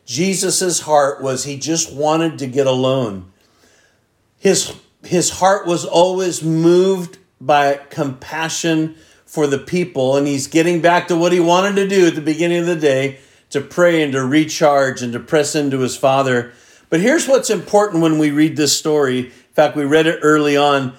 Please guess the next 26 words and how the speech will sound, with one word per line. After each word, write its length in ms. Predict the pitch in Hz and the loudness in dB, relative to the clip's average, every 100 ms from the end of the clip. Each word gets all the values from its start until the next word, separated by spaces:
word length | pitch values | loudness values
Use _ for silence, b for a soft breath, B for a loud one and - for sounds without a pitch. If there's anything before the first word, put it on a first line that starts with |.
| B | B
that 220 | 151 160 | -2 0
the 240 | 160 139 117 | 2 2 2
boat 480 | 165 196 226 220 190 | 2 4 2 0 -4
with 160 | 180 | -4
the 100 | 185 | -4
disciples 840 | 165 175 156 165 151 143 143 139 131 | -4 -4 -2 0 0 0 0 -2 -2
is 160 | 127 131 | -8 -4
in 160 | 135 | -4
the 180 | 135 131 | -2 -2
middle 440 | 143 175 185 190 | 0 2 2 4
of, 280 | 180 180 - B B | 2 0 -14 B B
and 140 | 143 | -2
it's 160 | 139 - | -2 -4
being 380 | 165 151 135 - | -2 0 -2 -6
tossed 440 | 156 160 160 - | -2 -2 -2 -2
by 200 | 160 151 | 0 2
the 120 | 147 | 2
waves. 480 | 139 127 117 - - b b | 2 0 -4 -8 -18 b b
They 420 | 117 143 170 175 | 2 4 4 0
are 400 | 151 143 139 139 | 0 2 2 0
afraid. 600 | 135 117 - 127 120 107 | -4 -6 -2 0 0 -4
But 100 | 123 | -6
here's 260 | 143 175 165 | -2 -2 0
what 220 | 170 165 | -4 -2
we 140 | 160 147 | -2 -2
know. 340 | 127 120 | -2 -4